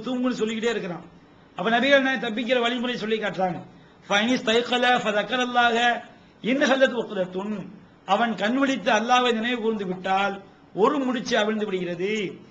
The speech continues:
ஃபைன் தவல்ல இன்ஹல்லத் உக்குதத்துன், அவன் உது செய்து விட்டால் மற்றொரு முடிச்சு அவிழ்ந்து விடுகிறது.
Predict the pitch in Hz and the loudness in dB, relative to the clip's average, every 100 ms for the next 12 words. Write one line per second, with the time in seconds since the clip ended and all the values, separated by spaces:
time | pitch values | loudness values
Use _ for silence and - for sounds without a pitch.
0 | - - - 233 262 226 214 247 302 269 | -20 -20 -2 0 2 0 0 0 4 4
1 | 247 233 226 233 254 220 240 220 - 196 | 8 6 4 0 -2 -2 -2 -4 -6 -4
2 | 185 185 214 190 - - - - 220 233 | -6 -4 -6 -6 -10 -18 -12 -2 0 0
3 | 226 311 320 262 240 226 220 214 214 208 | -2 0 0 0 0 -2 0 2 2 2
4 | 208 - - - 233 302 302 262 220 175 | -4 -14 -12 0 0 2 -2 -2 -2 0
5 | 233 220 220 214 190 185 180 | 0 0 -2 -2 -2 -4 -2